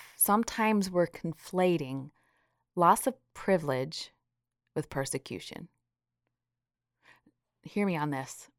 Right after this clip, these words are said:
That's something we need to be careful to avoid. There are simply too many believers in our broken world experiencing true and horrific persecution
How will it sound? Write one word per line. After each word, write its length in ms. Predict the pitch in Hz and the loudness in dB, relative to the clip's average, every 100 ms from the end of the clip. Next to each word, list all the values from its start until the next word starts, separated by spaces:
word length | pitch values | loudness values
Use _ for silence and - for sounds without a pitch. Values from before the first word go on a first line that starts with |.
| _ _ _ _ | _ _ _ _
That's 240 | 190 220 | 0 2
something 360 | - 226 208 175 | 4 4 4 2
we 80 | 175 | 0
need 100 | 156 | -2
to 40 | |
be 100 | 156 | -4
careful 380 | - 165 151 151 | -4 -4 -4 -6
to 160 | - | -4
avoid. 420 | 131 139 135 139 - _ _ _ - - - | -2 0 0 -2 -10 _ _ _ -20 -14 6
There 160 | 202 | 10
are 120 | 135 202 | 12 10
simply 400 | - 214 202 190 | 6 4 4 2
too 220 | - 233 | 4 6
many 180 | 220 220 | 8 6
believers 680 | 190 185 202 180 170 156 - | 6 4 4 6 4 4 0
in 160 | 185 | 4
our 160 | 170 165 | 6 6
broken 380 | 175 170 185 175 | 6 4 4 4
world 280 | 170 160 | 6 6
experiencing 960 | 160 - - 220 220 214 196 - 160 151 - | 4 0 2 4 6 6 2 0 -2 -2 -4
true 800 | - - 214 220 240 175 123 - | -8 -2 4 8 10 8 4 -2
and 140 | 156 147 | -6 -4
horrific 480 | 160 175 185 175 | 4 4 4 -2
persecution 760 | - 160 - 147 170 156 147 135 | 0 -2 -2 -4 -2 -2 -2 -4